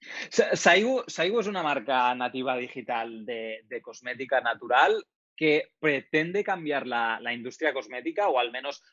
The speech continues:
aportar nuestro granito de una manera un poquito diferente, ¿no? Y, y a eso me refiero a que nosotros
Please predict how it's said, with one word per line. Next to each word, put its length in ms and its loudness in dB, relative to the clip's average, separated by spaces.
aportar 480 0
nuestro 320 -6
granito 760 -2
de 200 0
una 200 0
manera 500 0
un 100 -16
poquito 400 2
diferente, 640 6
¿no? 160 2
Y, 220 0
y 120 -2
a 60 2
eso 160 -6
me 100 0
refiero 380 2
a 60 2
que 120 -2
nosotros 800 -6